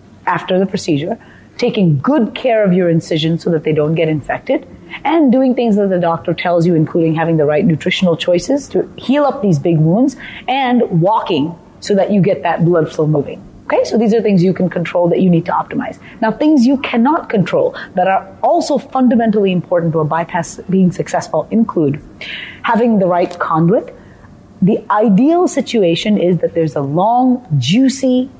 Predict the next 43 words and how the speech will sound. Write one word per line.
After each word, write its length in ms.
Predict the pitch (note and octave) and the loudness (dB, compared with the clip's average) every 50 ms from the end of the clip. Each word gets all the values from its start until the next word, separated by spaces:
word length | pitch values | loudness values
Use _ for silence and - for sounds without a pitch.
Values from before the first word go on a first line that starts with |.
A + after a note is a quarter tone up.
| - - | -8 -4
thick 320 | - F#4 F#4+ - - - - | -4 -4 -4 -4 -8 -10 -4
piece 260 | - C#4 C4 C4+ - | -2 -2 0 0 2
of 100 | G#3+ F3+ | 2 2
vein 500 | D#3+ E3+ F#3+ E3 C#3+ C3+ C3+ D3+ D3+ - - - - - | 4 4 2 2 0 0 0 -2 -4 -8 -14 -12 -4 -2
that 140 | F#3+ E3+ E3 | 0 0 2
we 160 | G#3 A#3 A3 | 2 2 2
can 200 | - A#3 G#3 G3+ | 2 2 2 4
use 480 | F#3+ F#3 A3 A#3 G#3 F3 E3 E3+ - - - - - | 4 4 4 2 2 2 2 0 -2 -6 -10 -6 -4
to 80 | G3+ | -2
make 240 | F#3+ F3+ E3+ F3+ - | 0 0 0 0 -2
that 160 | F3 D#3 D3 | -2 -2 0
bypass 400 | D#3 D3 C#3+ C3+ - D3+ C#3+ - | -2 -2 -2 -2 -4 -6 -6 -6
happen. 360 | - - - - - - - - - - - - - - D#3 | -8 -10 -8 -6 -6 -6 -6 -6 -10 -14 -14 -6 -2 0 2
But 320 | C#3+ C4 D4 - - - - - - - - - - - - - | 2 2 0 -2 -4 -6 -10 -12 -14 -16 -16 -16 -16 -8 -4 -2
if 200 | D4+ E4+ E4+ C4+ | -2 0 2 2
you 160 | C4+ C#4+ C4 | 2 2 2
are 140 | B3 A#3 A3+ | 2 2 0
a 100 | A3 - | 0 -2
patient 320 | - G3+ - - F#3 E3+ | -2 -4 -2 -2 -2 0
that 100 | E3 D3+ | 0 0
has 100 | D#3 - | -2 -2
potentially 480 | - F3 E3 - E3+ E3+ - - F3+ E3+ | -4 -6 -4 -4 -4 -4 -4 -4 -4 -4
had 320 | C#3+ - F3+ F3 E3+ E3 - - | -4 -2 -2 -2 -2 -2 -2 -4
a 60 | F#3+ | -4
heart 360 | C#3+ - - D#4+ D#4 - - | -2 -2 0 0 0 -2 -4
procedure 480 | - A3 G#3 - - G3 E3+ D3 D#3 C#3+ C#3 | -4 -4 -4 0 0 0 2 2 2 2 0
in 100 | C#3+ D3+ | 0 -2
the 60 | C#3+ | -4
past 360 | - - - D#3 D3 C#3+ - - - - - - | -6 -6 -6 -6 -6 -6 -10 -14 -18 -12 -4 -2
where 100 | F3+ F3 | 0 2
the 120 | F3+ E3+ | 2 2
vein 240 | E3 F#3+ F#3+ G3 F#3+ | 2 2 2 0 0
has 100 | F#3 F3 | 0 2
already 220 | E3+ D#3+ D#3+ E3+ | 0 0 0 0
been 160 | E3 F3+ G3 | 0 0 -2
taken, 360 | - - D4+ C4 - F3+ - - - - - - - - - - - - - - | -2 -2 -2 -2 -2 -4 -6 -6 -10 -16 -20 -20 -18 -18 -18 -18 -20 -8 -2 0
or 480 | G4 A4 A4 - - D3+ - - - - | 2 2 2 2 2 0 0 -4 -2 0
you're 260 | G3+ G#3+ A#3+ A#3 A#3+ | 2 2 4 2 2
a 40 | A3+ | 0
patient 380 | G#3+ A3+ A3+ G#3 - A3 G#3+ F#3+ | 0 -2 -2 -2 -2 -2 -2 -2
that 80 | F#3+ E3+ | -2 -2
had 160 | E3 F#3+ E3 | -2 -4 -4
had 340 | E3 - F#3+ F#3+ F#3 F#3 | -4 -4 -2 0 0 2